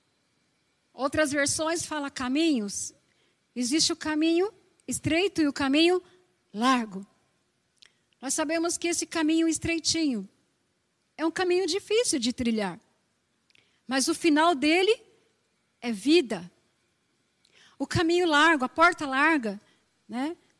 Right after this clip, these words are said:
Diz a palavra que são muitos que vão por ela. São muitos, querem ir para o lugar mais fácil. Porém, o final é triste, é de morte, é de destruição.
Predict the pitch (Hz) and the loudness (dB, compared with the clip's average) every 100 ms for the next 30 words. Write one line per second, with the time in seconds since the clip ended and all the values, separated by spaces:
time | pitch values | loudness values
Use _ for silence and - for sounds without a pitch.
0 | _ _ - 277 285 294 294 311 311 311 | _ _ -4 -2 0 0 2 2 0 -2
1 | 285 349 349 320 415 - 277 - - 233 | 0 0 2 2 2 0 -4 -4 -4 -2
2 | 226 208 233 226 175 170 - _ _ _ | -2 0 0 0 -2 -8 -16 _ _ _
3 | _ - 330 370 320 381 - 254 - 302 | _ -2 0 2 2 2 0 -6 -2 0
4 | 320 330 339 311 320 311 320 - - 302 | 2 0 0 0 0 0 -2 -4 -4 -4
5 | 320 - - 196 _ _ _ _ _ _ | -2 -2 -4 -4 _ _ _ _ _ _
6 | _ 302 294 285 349 320 - _ _ _ | _ 4 6 6 6 4 0 _ _ _
7 | _ _ _ _ - - 320 302 311 370 | _ _ _ _ -18 -4 0 4 6 6
8 | 330 - 320 - 381 440 - 247 208 - | 4 0 -4 0 2 2 0 -2 -4 -14
9 | _ _ _ _ _ 277 - 302 262 262 | _ _ _ _ _ 0 2 2 2 2
10 | 302 - - - _ _ _ _ _ - | 0 -2 -6 -8 _ _ _ _ _ -2
11 | 302 320 311 339 - 339 302 - 262 277 | 0 0 0 -2 0 0 0 0 -2 -2